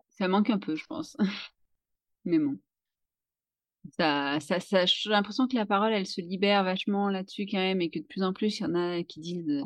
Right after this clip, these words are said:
ouais, c'est pas facile et, et, et il faut le dire et il faut en parler. Et effectivement, plus on, plus, plus ça va être dit et,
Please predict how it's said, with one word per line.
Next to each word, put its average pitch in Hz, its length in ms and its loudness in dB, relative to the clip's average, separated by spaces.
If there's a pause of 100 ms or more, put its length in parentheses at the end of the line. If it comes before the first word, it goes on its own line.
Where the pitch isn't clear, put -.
(320)
ouais, 175 180 -2
c'est - 140 -16
pas 156 140 -4
facile 185 480 -4
et, - 60 0
et, - 440 -8 (340)
et 147 80 4
il 151 60 0
faut 170 140 0
le 165 80 0
dire 202 280 6
et 175 160 2
il 175 80 -4
faut - 100 -8
en 156 100 0
parler. 160 300 -2
Et 190 200 2
effectivement, 151 600 -2
plus 139 180 -6
on, 156 220 4
plus, 156 580 -4
plus 175 240 -12
ça 156 240 -8
va 151 340 -6
être 151 360 -6
dit 202 440 -2
et, 151 340 2